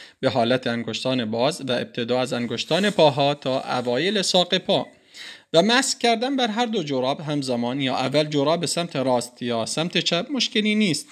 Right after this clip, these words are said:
و در این حالتها شریعت امر را آسان کرده است، به شرطی که جرابها از اصابت نجاست طاهر باشد و تمام پا به همراه قوزک آن را بپوشاند و آنها را به همراه وضوء کامل بپوشد.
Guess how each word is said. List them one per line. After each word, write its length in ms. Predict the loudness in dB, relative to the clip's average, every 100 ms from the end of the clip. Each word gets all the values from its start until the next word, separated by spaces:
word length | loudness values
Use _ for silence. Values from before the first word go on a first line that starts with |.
| -6
و 100 | -4
در 140 | -2
این 180 | -4 -6
حالتها 520 | -8 -8 -8 -6 -6
شریعت 480 | -4 -4 -2 -2 -2 -6 -8
امر 340 | -2 -2 0
را 120 | 0 0
آسان 440 | 0 0 2 0
کرده 380 | 2 2 4 2
است، 380 | 0 -2 -12 -20 -18 -16 0
به 100 | 4
شرطی 420 | 6 6 4 -6
که 280 | -6 -12 -14 -12
جرابها 600 | -8 -8 -8 -4 -2 0
از 180 | -4
اصابت 500 | -4 -4 -2 -2 0
نجاست 680 | 0 0 -2 -2 0 -2 -2
طاهر 340 | -6 -4 -2
باشد 420 | 2 4 6 4 2 -4
و 80 | -6
تمام 420 | -4 -2 -2 -2
پا 240 | -2 -2 -2
به 120 | -4
همراه 340 | -4 -2 0
قوزک 460 | 0 -2 0 0 0
آن 260 | -2 -2 -2
را 240 | -2 -2 -4
بپوشاند 840 | -4 -4 -4 -4 -4 -4 -4 -2
و 20 |
آنها 320 | -2 0 0 0
را 80 |
به 140 | -2 -2
همراه 280 | -2 0 0
وضوء 400 | 0 -2 0 0
کامل 460 | 0 0 2 0
بپوشد. 840 | -2 0 0 0 -2 -2 -2 -6